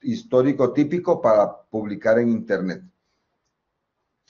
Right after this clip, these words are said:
Si lo desean, también pueden agregar el objetivo del podcast, para qué quieren ustedes ese objetivo.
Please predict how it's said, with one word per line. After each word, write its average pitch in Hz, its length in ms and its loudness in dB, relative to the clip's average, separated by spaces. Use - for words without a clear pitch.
Si - 240 -4
lo 151 140 4
desean, 185 600 2
también 120 360 0
pueden 123 220 0
agregar 120 460 2
el 127 120 0
objetivo 147 600 -4
del 107 160 -4
podcast, - 480 -6
para 101 240 -2
qué 101 160 -18
quieren 143 320 -2
ustedes 110 400 -6
ese 107 180 -10
objetivo. 170 720 -8